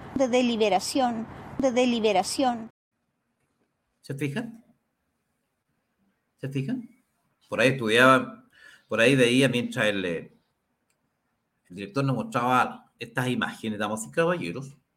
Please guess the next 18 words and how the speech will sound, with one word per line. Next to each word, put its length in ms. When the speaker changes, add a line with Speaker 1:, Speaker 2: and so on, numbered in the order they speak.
Speaker 2:
por 140
ahí 120
veía 380
que, 480
eh, 540
estudios 360
superiores 380
en 120
humanidades, 640
estudios 400
superiores 460
en 120
literatura, 1000
caramba, 680
también 340
estudié 220
literatura 460
porque 280